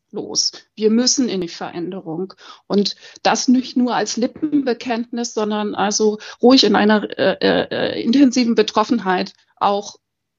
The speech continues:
zu merken, „Okay, es geht nicht mehr anders, jetzt los.“ Und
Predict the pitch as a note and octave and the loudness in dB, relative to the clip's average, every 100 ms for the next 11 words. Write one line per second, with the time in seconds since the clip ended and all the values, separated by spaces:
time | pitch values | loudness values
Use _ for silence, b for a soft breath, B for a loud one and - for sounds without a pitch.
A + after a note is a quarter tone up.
0 | _ - A3 F#3+ G3 A3 A#3+ A#3+ G3 G3 | _ -2 -2 2 0 0 -2 -8 -10 -10
1 | G3 D#3 G3 G#3 G#3 G#3+ - E3 F#3 - | -8 -8 -8 -6 -4 -4 -4 -4 -2 -4
2 | - - F3+ - - F3+ - - _ b | -2 -4 -2 -2 -2 -2 -2 -4 _ b
3 | b b b G3+ G#3 | b b b 2 2